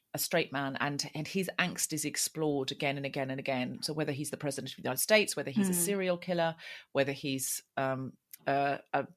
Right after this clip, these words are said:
Speaker 1: schlubby guy who can't get a job, it, it tends to be the same viewpoint over and over and over again. And one Christmas, uh, Susan Wokoma came to spend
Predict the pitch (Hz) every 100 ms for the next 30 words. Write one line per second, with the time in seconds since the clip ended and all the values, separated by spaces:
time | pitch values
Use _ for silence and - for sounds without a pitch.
0 | - - - 185 175 170 165 160 156 156
1 | - 156 - 147 143 185 160 151 - -
2 | - - - _ 180 - 170 - - 175
3 | - 170 151 - 151 147 151 - 143 -
4 | - 156 151 147 135 131 131 131 131 131
5 | 135 139 127 - 135 147 175 196 196 190
6 | - 208 - 156 127 - - - - -
7 | _ 139 135 - 208 175 175 175 160 156
8 | 147 131 - 147 139